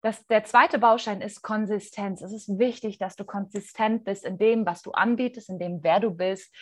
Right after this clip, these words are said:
in dem, was deine Message ist, in dem du nicht wie ein Schmetterling von einer Blume zum anderen springst. Und ich weiß, ich bin da mit dir. Ich habe tatsächlich selber diese Herausforderung. Und vor allem, wenn du selber noch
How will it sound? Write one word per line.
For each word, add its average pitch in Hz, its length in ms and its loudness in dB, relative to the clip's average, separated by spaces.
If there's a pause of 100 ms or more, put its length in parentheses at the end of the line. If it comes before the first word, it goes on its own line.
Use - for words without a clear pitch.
(300)
in 196 180 0
dem, 208 280 4
was 208 180 0
deine 247 220 2
Message 208 500 -4
ist, 202 260 -6
in 202 80 -4
dem 240 160 2
du 240 80 0
nicht 262 380 0 (240)
wie 269 500 2 (240)
ein 214 220 -2
Schmetterling 226 540 -2
von 214 120 -6
einer 233 300 4
Blume 226 360 2
zum 202 200 -6
anderen 254 400 4
springst. 247 680 0 (840)
Und 226 100 2
ich 220 140 0
weiß, 240 240 4
ich 220 120 -16
bin 220 160 0
da 214 180 4
mit 208 220 -2
dir. 214 280 0 (320)
Ich 220 120 -6
habe 220 100 0
tatsächlich 202 440 -6
selber 220 460 2 (760)
diese 240 220 2
Herausforderung. 214 1120 4
Und 208 160 -4
vor - 140 4
allem, 214 260 4
wenn 202 120 0
du 196 80 -4
selber 190 280 2
noch 196 220 -4